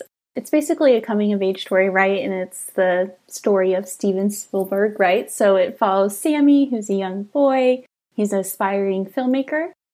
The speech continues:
And I thought this movie would solely be about the magic of movies, <laughs> right? Or, you know, learning to love film,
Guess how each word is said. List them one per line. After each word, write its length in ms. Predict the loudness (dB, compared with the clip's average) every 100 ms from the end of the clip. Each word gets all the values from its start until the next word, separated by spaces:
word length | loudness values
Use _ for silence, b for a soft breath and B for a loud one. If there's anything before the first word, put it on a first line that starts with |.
| _ -2
And 80 |
I 60 | -2
thought 240 | 2 2
this 160 | 2 2
movie 380 | 4 4 2 0
would 240 | -2 -6
solely 340 | -2 -2 -2 -4
be 280 | -4 -4
about 440 | -4 -2 -4 -4 -10 -10
the 100 | -10
magic 440 | -10 -12 -10 -8
of 100 | -8
movies, 500 | -8 -8 -6 -6 -6
<laughs> 0 |
right? 280 | 0 4 6
Or, 200 | 6 4
you 180 | 4 2
know, 340 | 2 0 -2 -8 -6
learning 400 | -2 0 0 -2
to 120 | -2
love 300 | -2 -2 -4
film, 440 | -4 -4 -2 -4